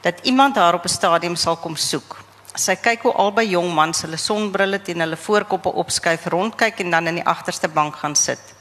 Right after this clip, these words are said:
Marius steek vas of hy sy, asof hy sy woorde vergeet het, maar gaan dan voort met 'n laaste boodskap. Daarna kondig hy die slotgesang aan. Die orrelpype voor haar teen die muur begin blaas voor die eerste klanke deur die kerk opklink.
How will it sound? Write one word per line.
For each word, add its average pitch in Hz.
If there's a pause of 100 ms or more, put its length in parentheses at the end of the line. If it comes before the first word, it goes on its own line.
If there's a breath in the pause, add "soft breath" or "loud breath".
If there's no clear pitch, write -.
(720 loud breath)
Marius 190
steek -
vas 214
of 202
hy 190
sy, 165 (100)
asof 180
hy 175
sy 175
woorde 175
vergeet 202
het, -
maar 170
gaan 180
dan 170
voort -
met 180
'n 160
laaste 160
boodskap. 156 (500 loud breath)
Daarna 185
kondig 196
hy 175
die 170
slotgesang 170
aan. 135 (500 loud breath)
Die -
orrelpype 226
voor 220
haar 202
teen 190
die 180
muur 180
begin 170
blaas 160
voor 190
die 175
eerste 185
klanke 165
deur 160
die 151
kerk 156
opklink. -